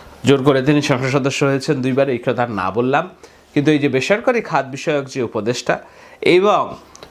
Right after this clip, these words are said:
যুক্তরাষ্ট্রসহ অন্যান্য পশ্চিমা দেশের সাথে শেখ হাসিনা সরকারের যোগসাজশ করিয়ে, আপনাদের সেই মনে আছে ডোনাল্ড লু এবং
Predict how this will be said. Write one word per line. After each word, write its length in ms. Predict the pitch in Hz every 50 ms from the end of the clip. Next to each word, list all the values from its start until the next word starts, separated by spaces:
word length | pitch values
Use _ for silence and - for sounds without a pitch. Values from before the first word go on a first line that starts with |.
| - -
যুক্তরাষ্ট্রসহ 800 | 117 143 143 - 165 135 135 - - - - 165 - 175 165 165
অন্যান্য 340 | 139 131 135 131 131 131 135
পশ্চিমা 400 | 127 - 127 - - 135 127 123
দেশের 240 | 117 131 127 - 156
সাথে 400 | - - 160 143 - 170 170 - - - -
শেখ 240 | - - - 151 -
হাসিনা 300 | 170 165 165 165 156 151
সরকারের 480 | 151 - 151 127 127 - 117 113 117 101
যোগসাজশ 580 | 107 139 135 - - 151 139 143 151 151 -
করিয়ে, 300 | - - 131 135 131 117
আপনাদের 320 | 135 - 196 196 190 185 185
সেই 220 | - - 196 180
মনে 220 | 160 170 180 185
আছে 240 | 180 165 - - 117
ডোনাল্ড 360 | 101 110 113 117 123 127 127
লু 160 | 131 147 151 139
এবং 360 | 131 127 131 120 113 104